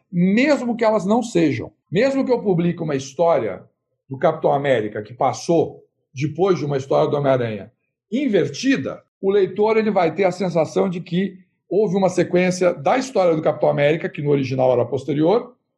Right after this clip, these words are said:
pra história do, do Homem-Aranha, e assim por diante. E pra fazer isso eu tive que mexer muito em balões,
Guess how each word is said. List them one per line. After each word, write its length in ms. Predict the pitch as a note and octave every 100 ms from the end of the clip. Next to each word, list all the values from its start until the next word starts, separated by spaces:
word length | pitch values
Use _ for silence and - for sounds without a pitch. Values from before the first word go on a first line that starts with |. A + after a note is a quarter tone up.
| _ -
pra 220 | F3+ G#3
história 400 | G#3 F#3 F3 F3+
do, 160 | F3 - _
do 80 | D#3
Homem-Aranha, 460 | F3+ G3+ F3+ C#3+
e 100 | A#2
assim 260 | D#3 - F#3
por 140 | A#3
diante. 380 | F#3 G3 C#3 - _ - -
E 80 | -
pra 180 | C4
fazer 280 | B3+ G#3 F#3+
isso 200 | G3 G#3
eu 60 | A#3+
tive 300 | - G#3 G#3+
que 160 | G#3+
mexer 320 | G3+ F#3 - F#3+
muito 520 | E3+ G3+ - A2+ G#2 - _ C3
em 180 | D3 C3+
balões, 800 | B2 D3 D#3+ D#3+ D3+ D3 -